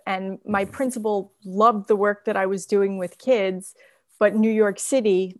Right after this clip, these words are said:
Speaker 1: said we had to. And the students would even push back sometimes, like, "Why do we have to give ourselves grades if we've already dis-, decided that grades aren't useful?"
Speaker 2: Mm-hmm.
Speaker 1: Um, and, and I, s-,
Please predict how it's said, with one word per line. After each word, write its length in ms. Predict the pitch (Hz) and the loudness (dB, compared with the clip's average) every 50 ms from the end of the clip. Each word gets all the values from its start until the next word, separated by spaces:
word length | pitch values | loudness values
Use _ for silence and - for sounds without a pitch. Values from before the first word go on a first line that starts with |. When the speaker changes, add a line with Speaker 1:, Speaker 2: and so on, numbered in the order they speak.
| _ _ - | _ _ -12
Speaker 1:
said 360 | - - 208 185 180 180 180 185 | -6 -2 -2 0 -2 -2 -6 -6
we 160 | 185 196 196 | -4 -4 -2
had 320 | 175 190 185 175 175 175 - | 0 0 0 0 0 -2 -4
to. 280 | - 202 190 185 185 | -6 -4 -2 -2 -2
And 140 | 190 202 208 | -2 -2 -2
the 60 | 226 | -4
students 540 | 214 - - - 392 415 453 311 254 - - | -4 -2 2 4 4 4 4 2 -2 -2 -4
would 100 | 240 214 | -4 -2
even 300 | 233 220 208 214 208 202 | -2 -2 -2 -2 -4 -4
push 300 | - - - 214 202 - | -6 -4 -4 -4 -4 -2
back 280 | - - 180 180 180 - | 0 0 0 0 0 -4
sometimes, 480 | - 202 196 185 - 196 185 185 180 | -8 -8 -8 -8 -8 -8 -10 -8 -4
like, 160 | 196 190 - | -6 -6 -4
"Why 160 | - 214 220 226 | -2 -2 -2 0
do 100 | 220 226 | 0 -2
we 100 | 208 208 | -2 -2
have 240 | 185 208 233 240 - | -2 -2 -2 -2 -2
to 80 | - 214 | -6 -6
give 180 | 185 202 180 | -4 -4 -2
ourselves 540 | 185 180 180 175 - 202 190 180 180 175 - | -2 -2 -4 -4 -4 -4 -4 -4 -6 -8 -14
grades 600 | - - 202 190 180 180 180 180 180 - - - _ _ _ _ _ _ _ _ _ - | -12 -10 -8 -6 -4 -4 -4 -4 -6 -10 -14 -18 _ _ _ _ _ _ _ _ _ -4
if 180 | 220 214 214 - | -2 -2 -2 0
we've 220 | 214 226 220 196 | 0 0 2 2
already 340 | 214 208 202 202 202 196 202 | 4 4 4 2 2 0 -2
dis-, 300 | 180 190 180 - - 226 - - _ - | -2 -4 -6 -6 -6 -8 -8 -10 _ -6
decided 520 | 214 190 - 220 190 185 185 196 185 180 | -6 -4 0 0 0 2 2 0 -2 -2
that 140 | 185 180 175 | -2 -4 -4
grades 420 | - 190 190 185 190 185 180 - - - | -6 -4 -2 -2 -2 -2 -4 -8 -12 -8
aren't 500 | - 190 180 180 180 180 175 180 - _ - | -6 -6 -4 -4 -6 -6 -8 -10 -12 _ -12
useful?" 840 | 196 180 202 240 294 285 - - - - 196 - - - - - _ _ _ _ _ _ _ _ _ _ _ - | -8 -2 0 0 0 0 -2 -6 -4 -2 -2 -2 -2 -4 -6 -10 _ _ _ _ _ _ _ _ _ _ _ -18
Speaker 2:
Mm-hmm. 120 | 98 90 - | -12 -6 -2
Speaker 1:
Um, 400 | 214 208 208 208 208 202 202 - - _ - | 0 0 0 0 -2 -4 -6 -8 -12 _ -6
and, 300 | - 269 262 262 254 - - _ _ _ - | -4 -2 -2 -2 -4 -6 -8 _ _ _ -4
and 100 | 233 240 | -2 0
I, 120 | 240 247 | 0 0
s-, 240 | 254 247 - - - | -2 -2 -6 -12 -18